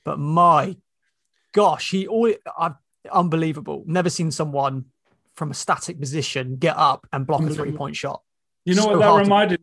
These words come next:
Speaker 2: me of is that, for example, you know, when you see these kind of high school phenoms, like, like
Speaker 1: Mm.
Speaker 2: Zion, I guess, but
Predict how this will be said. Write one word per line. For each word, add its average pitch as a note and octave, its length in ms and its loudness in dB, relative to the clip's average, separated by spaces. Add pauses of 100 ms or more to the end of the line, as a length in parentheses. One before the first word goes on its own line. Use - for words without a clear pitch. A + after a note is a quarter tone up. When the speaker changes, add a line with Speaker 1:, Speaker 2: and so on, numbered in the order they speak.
Speaker 2:
me - 80 -20
of - 60 -20 (180)
is D3 220 -4
that, D#3+ 280 -12 (540)
for F#3+ 100 -6
example, D#3+ 400 0
you E3+ 140 -4
know, F3+ 100 2
when E3 180 0
you D#3+ 140 -2
see E3 180 -10
these D3+ 240 -4
kind D#3 200 -8
of C#3 60 -10
high D3 260 -2
school D3 360 -4
phenoms, C#3+ 680 -6
like, E3 180 -4
like A3+ 220 4
Speaker 1:
Mm. - 20 -6
Speaker 2:
Zion, D#3+ 420 0
I C#3+ 140 -4
guess, C#3 240 -6
but - 260 -6